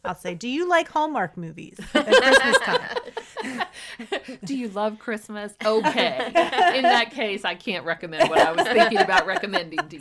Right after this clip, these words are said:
Speaker 2: you. So if you don't love the holidays, maybe check that, check out that book. Although I did discover also on Carmichael's <laughs> website a book called It's Beginning to Look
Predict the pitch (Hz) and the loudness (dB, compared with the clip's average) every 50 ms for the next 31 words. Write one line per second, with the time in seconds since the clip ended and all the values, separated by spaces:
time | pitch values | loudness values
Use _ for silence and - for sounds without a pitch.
0 | 131 - - - - - - _ _ _ _ _ _ _ _ _ _ _ - 202 | -12 -12 -12 -20 -20 -20 -20 _ _ _ _ _ _ _ _ _ _ _ -8 -8
1 | 180 - - 208 208 202 190 208 196 156 - 180 170 165 165 151 131 143 - - | -8 -6 -10 -12 -10 -6 -6 -6 -6 -6 -6 -6 -8 -8 -8 -10 -14 -14 -14 -16
2 | - - - - 62 - - _ _ _ _ _ _ _ _ _ _ _ _ 170 | -18 -20 -20 -20 -20 -20 -20 _ _ _ _ _ _ _ _ _ _ _ _ -20
3 | 165 147 147 - - - - - _ - - - _ _ _ - 202 - 151 143 | -18 -18 -20 -20 -20 -20 -20 -20 _ -20 -20 -20 _ _ _ -14 -14 -12 -12 -16
4 | - - - - - 120 - - - - 269 254 320 320 277 - - 240 220 - | -16 -16 -18 -16 -18 -18 -10 -2 2 2 2 4 2 2 0 0 -2 -4 -6 -8
5 | 285 247 240 247 - - 254 247 220 202 175 - 196 214 208 - 180 170 170 - | -10 -14 -14 -14 -10 -8 -6 -4 -4 -2 -4 -4 -6 -8 -10 -12 -12 -12 -12 -14
6 | - 165 170 170 165 175 - _ _ - 196 175 180 190 - - - 320 226 - | -14 -14 -14 -14 -16 -20 -20 _ _ -14 -12 -10 -10 -12 -12 -8 -8 -8 -8 -8
7 | 202 196 202 202 - 190 180 170 170 165 - - - - - _ _ _ _ _ | -10 -10 -10 -8 -6 -6 -4 -4 -6 -10 -14 -20 -20 -20 -20 _ _ _ _ _
8 | _ _ _ _ _ - 214 214 185 170 214 220 208 - _ _ _ _ - - | _ _ _ _ _ -4 -4 -4 -4 -2 -6 -6 -6 -6 _ _ _ _ -10 -6
9 | 226 214 208 185 - - 240 254 226 - - 214 240 208 240 247 247 262 254 254 | -4 -4 -4 -6 -6 -8 -8 -8 -8 -12 -14 -14 -10 -4 -4 -4 -4 -4 -8 -8
10 | 254 240 - 240 220 226 226 _ | -10 -8 -8 -8 -6 -8 -10 _